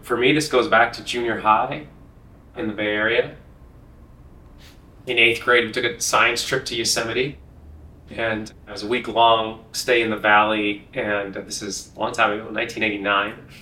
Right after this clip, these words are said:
And we had a two-day content around environmental issues of the day. So back then it was C F Cs, which were big,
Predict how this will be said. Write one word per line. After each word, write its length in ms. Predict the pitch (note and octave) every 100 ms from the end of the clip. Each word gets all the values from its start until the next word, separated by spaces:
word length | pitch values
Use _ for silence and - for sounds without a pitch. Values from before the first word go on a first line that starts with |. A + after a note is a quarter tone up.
| - -
And 280 | A#2+ G#2+ G#2
we 100 | A#2
had 100 | A2
a 40 |
two-day 540 | G#2 D#3+ D3 C3 A#2+ G#2+
content 680 | - A#2+ A#2+ A#2+ A#2+ A2
around 600 | A#2 G#2+ G#2 G#2 G#2 G2+
environmental 500 | G#2 G#2 G#2 A2 A2+
issues 260 | G#2+ - G#2
of 80 | G2
the 60 | G2+
day. 320 | A2 - F#2+
So 120 | -
back 260 | G#2 A2+ A2
then 200 | A2+ A2
it 100 | G2
was 160 | G#2+
C 220 | - B2+ C3
F 100 | C3+
Cs, 720 | - A2 A2 C#3+ - - -
which 180 | G#2 G#2
were 440 | G2+ G2+ G2+ G2
big, 280 | - A#2 A2+